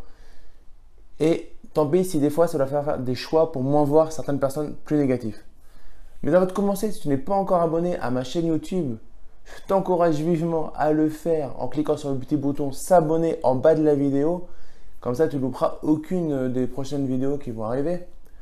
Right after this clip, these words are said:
Donc, dans cette vidéo, j'ai envie de te parler d'un truc qui est vraiment super important. Mais pas que pour l'investissement immobilier, mais pour tout ce que tu vas faire dans ta vie.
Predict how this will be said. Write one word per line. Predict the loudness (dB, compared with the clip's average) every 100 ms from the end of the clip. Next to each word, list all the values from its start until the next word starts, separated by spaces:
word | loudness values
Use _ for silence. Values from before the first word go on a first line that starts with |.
| -14 -14 -12 -10 -4
Donc, | 2 4 4 0 -4 -4 -4 -6 -16 -18 -14 -8 -8 -6
dans |
cette | -2 -2 0
vidéo, | 2 4 4 2 -4 -4 -6 -10 -12 -10 -6 -6 -4 -6
j'ai | -4 0 2
envie | 4 2
de | 2
te | -2
parler | 2 2
d'un | 2
truc | -2 -4
qui | -4 -2
est |
vraiment | -2 0 2 2 2 0 -6
super | -8 -4 -2 0 0 0
important. | -4 -2 -4 -4 -6 -6 -12 -14 -12 -10 -8 -8 -8 -6 -4
Mais |
pas | 2 4
que | 6 4
pour | 0
l'investissement | 0 0 -2 -4 -2
immobilier, | 0 2 2 0
mais | -2
pour | -4 -8
tout | -4 -4
ce | -2
que | -4
tu | -2
vas | -4
faire | -2 -2 -2
dans | -4 -2
ta | 0
vie. | -2